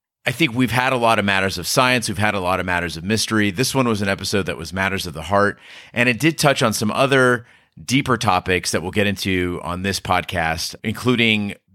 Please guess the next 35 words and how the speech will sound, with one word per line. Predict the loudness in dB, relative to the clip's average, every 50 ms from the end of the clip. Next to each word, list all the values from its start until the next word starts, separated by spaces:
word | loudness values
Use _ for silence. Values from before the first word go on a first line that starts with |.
| -20 -14
Maeve's | -10 -4 0 2 2 2 2 0 0 0
mode | 0 2 2 2
of | 0 -4
communication | -6 -4 -4 -4 -4 -4 0 0 0 2 2 2 2 2 2 0 -2 -4 -6 -10 _ _ _ _ _ _
and | -8 -8 -8 -6 -6 -4
which | -4 -4 -4 -2
way | 0 2 2 2
that | 2 2
was | -2 -4 -6
working | -4 -6 -4 -2 -2 -2 -2 -2 -2 -4
when | -6 -6 -8 -8
in | -10 -10 -10
communicating | -6 -4 -4 -4 -4 -4 -2 -2 0 0 -2 -6 -8 -8 -6
with | -6 -6 -6 -6
Akicheta, | -10 -10 -10 -10 -6 -2 0 0 0 0 2 2 2 2 2 0 -4 _ _ _ _ _ _ -4 0
um, | 2 2 2 2 2 0 -4 -8 -12 -12 _ _
Ford's | -20 -20 -20 -12 -6 -2 0 2 2 2 2 0 -2 -6
Journey | -4 0 2 2 2 2 2 0
into | -2 -4 -2
Night | 0 0 0 0 0
speech | -4 -6 -4 -4 -4 -4 -2 -2 -2
and | -2 -4 -4 -2
what | -2 0 0
that | 0 -2
was | 0 0
all | 0 0 0
about. | 0 0 2 2 2 2 0 0 -2
Basically, | -2 -2 -2 -4 -4 -2
this | -2 0 2 2
episode | 0 0 0 -2 0 0 0 0
really | 0 0 0 0 0
reflected | -2 -2 -4 -2 -4 -4 -2 -4 -8 -4
back | 0 0 2 0 0 -2 -6
on | -8 -8 -8 -6
that, | -6 -4 -4 -2 -4 -6